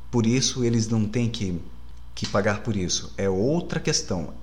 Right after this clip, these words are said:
É um processo interno da pessoa. "Meu tio foi assassino."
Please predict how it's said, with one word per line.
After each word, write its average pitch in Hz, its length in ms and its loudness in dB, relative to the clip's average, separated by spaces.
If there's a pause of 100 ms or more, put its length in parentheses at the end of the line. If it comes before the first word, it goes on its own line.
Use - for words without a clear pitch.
É 107 100 0
um 104 160 2
processo 120 680 0
interno 143 880 4 (340)
da 110 240 4
pessoa. 98 720 0 (500)
"Meu 120 200 6
tio 160 240 4
foi 151 180 6
assassino." 123 680 4